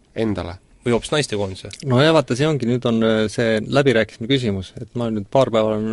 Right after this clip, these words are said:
Speaker 3: olen olnud, et nüüd, äh, esimene asi, mis ma tahaksin teha, võtaks see meeskonna kokku, võtaks naiskonna kokku koos treeneritega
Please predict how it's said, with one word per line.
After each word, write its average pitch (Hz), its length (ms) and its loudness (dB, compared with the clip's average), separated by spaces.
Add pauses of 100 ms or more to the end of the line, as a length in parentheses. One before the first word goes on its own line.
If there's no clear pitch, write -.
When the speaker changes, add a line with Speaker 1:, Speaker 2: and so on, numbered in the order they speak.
Speaker 3:
olen 117 340 -4
olnud, 131 380 0
et - 100 -16
nüüd, 113 300 -6
äh, 107 300 -2 (400)
esimene 123 420 -2
asi, 123 160 -4
mis 104 160 -6
ma 110 140 -2
tahaksin 110 280 -6
teha, 131 220 -2
võtaks 113 460 -6
see 123 100 -4
meeskonna 117 400 -4
kokku, 113 400 -4
võtaks 113 260 -10
naiskonna 135 460 -2
kokku 110 400 -2
koos 110 180 -4
treeneritega 104 760 -2